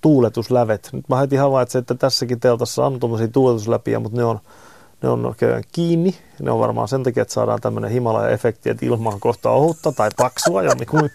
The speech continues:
päin. Niin sitten suljetaan. Se lumivyöry tulee, niin äkkiä suljetaan ne lävet ja, ja, ja se kaikki vetoketjut kiinni. Ja sit jos se,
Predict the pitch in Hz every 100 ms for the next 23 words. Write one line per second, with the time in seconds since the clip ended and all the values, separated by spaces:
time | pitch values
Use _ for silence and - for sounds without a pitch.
0 | - 165 196 - - 123 202 185 143 247
1 | 151 101 - 104 - 208 196 151 160 160
2 | 196 170 165 190 - 139 147 156 123 117
3 | 123 160 165 143 - _ _ _ _ _
4 | _ _ _ 147 127 - - 135 135 123
5 | 147 131 - 135 - 135 123 117 117 -
6 | - 147 123 117 - 151 214 214 - -